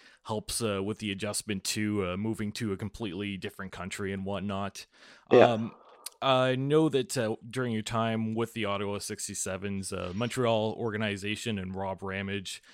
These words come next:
Speaker 1: have probably been in touch with you quite a bit. Uh, can you talk about how often they reach out and if there's any specific, like, advice that they've been, uh, giving you along the way?
Speaker 2: Um, yeah, like you said,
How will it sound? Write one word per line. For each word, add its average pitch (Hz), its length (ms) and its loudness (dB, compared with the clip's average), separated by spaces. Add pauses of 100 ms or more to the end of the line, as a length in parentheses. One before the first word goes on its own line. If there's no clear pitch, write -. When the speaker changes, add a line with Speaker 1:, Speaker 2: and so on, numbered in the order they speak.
(160)
Speaker 1:
have 92 160 -12
probably 107 640 0
been 107 240 -2
in 104 160 0
touch - 280 -6
with 101 220 -6
you 101 200 -2
quite 117 300 -4
a 110 60 -4
bit. 127 340 -2
Uh, 104 220 -2
can 139 200 -8
you 135 100 -6
talk 110 260 -2
about 107 480 -4 (320)
how 104 200 0
often 107 400 -2
they 95 100 -2
reach 101 360 -6
out 131 340 0
and 104 180 -6
if 98 120 -8
there's 101 280 -4
any 98 260 -6
specific, 95 540 -12
like, 82 280 -6
advice 104 840 -4
that 110 140 -4
they've 101 220 -2
been, 98 240 -2
uh, 92 320 -4
giving 107 240 -6
you 139 200 -2
along 113 340 -2
the 110 80 0
way? 127 180 0 (1400)
Speaker 2:
Um, 151 760 -2 (260)
yeah, 131 240 6
like 135 260 4
you 151 100 2
said, 127 540 2